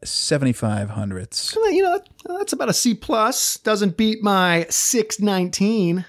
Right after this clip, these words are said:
Speaker 1: Oh, my gosh. Yeah,
Speaker 2: <laughs>
Speaker 1: that's good. That is good.
Speaker 2: Oh, and I wrote
Speaker 1: Goodness.
Speaker 2: down one tidbit. And
Speaker 1: Yeah?
Speaker 2: maybe this says a lot about me. Maybe I just like scenery.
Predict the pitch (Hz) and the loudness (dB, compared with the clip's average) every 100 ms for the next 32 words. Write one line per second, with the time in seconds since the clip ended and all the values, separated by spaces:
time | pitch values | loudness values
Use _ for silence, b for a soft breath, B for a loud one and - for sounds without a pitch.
0 | _ _ _ _ - 165 160 135 110 101 | _ _ _ _ 2 6 8 8 6 4
1 | 95 98 101 151 123 - - - - - | -2 -2 0 0 0 0 0 0 -4 4
2 | 135 226 202 196 165 - 123 - 135 214 | 6 8 6 6 4 2 -2 0 4 4
3 | 160 B B B - 123 170 196 131 120 | 4 B B B -6 0 0 2 2 2
4 | 190 - - 214 - _ _ _ b b | 0 -4 -4 -4 -8 _ _ _ b b
5 | b b b b b _ _ _ _ _ | b b b b b _ _ _ _ _
6 | _ _ _ - - - 233 233 151 156 | _ _ _ -20 -12 -4 2 2 2 2
7 | 208 214 202 180 170 196 - 202 156 147 | 2 4 4 4 4 2 2 0 2 0
8 | 110 - _ _ _ _ _ _ _ _ | -2 -10 _ _ _ _ _ _ _ _
9 | 175 165 117 123 180 170 - 156 147 135 | 0 6 8 8 6 2 2 2 2 2
10 | 135 135 135 127 147 156 143 139 - - | 2 0 0 2 2 4 2 0 -4 -8
11 | 131 131 127 - 139 127 143 165 | -2 -2 0 0 0 0 0 0